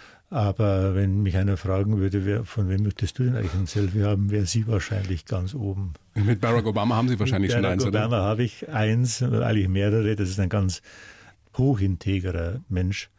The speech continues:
Speaker 2: Mit unglaublichem Charisma,
Speaker 1: Das
Speaker 2: nehme ich
Speaker 1: muss
Speaker 2: an,
Speaker 1: ich
Speaker 2: ne?
Speaker 1: wirklich sagen, ein unglaubliches Charisma. Er mochte die Wirtschaft nicht sonderlich in Amerika. Er hat es zumindest, äh,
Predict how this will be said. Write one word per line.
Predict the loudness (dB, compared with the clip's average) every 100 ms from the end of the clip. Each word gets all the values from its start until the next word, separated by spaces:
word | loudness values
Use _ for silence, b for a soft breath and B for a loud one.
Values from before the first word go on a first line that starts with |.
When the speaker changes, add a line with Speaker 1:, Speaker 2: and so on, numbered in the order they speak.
| B -6
Speaker 2:
Mit | -4 0
unglaublichem | 2 2 2 2 2
Charisma, | 2 2 2 2
Speaker 1:
Das | 2
Speaker 2:
nehme | 2
ich | 2
Speaker 1:
muss | 0
Speaker 2:
an, |
Speaker 1:
ich | 0
Speaker 2:
ne? |
Speaker 1:
wirklich | 0 0 -2
sagen, | 0 0 0
ein | 2
unglaubliches | 2 2 2 0 -2 -2
Charisma. | -2 0 0 0 0
Er | 0
mochte | 0 -2 -4 -2
die | 0 0 0
Wirtschaft | -2 -2 -4 -4
nicht | -6 -4
sonderlich | -4 -2 -2 -4 -4 -2
in | -2
Amerika. | 0 0 0 -2 0 0
Er | 0
hat | 0 -2
es | -4
zumindest, | -2 0 0 -2 -6 -4
äh, | -2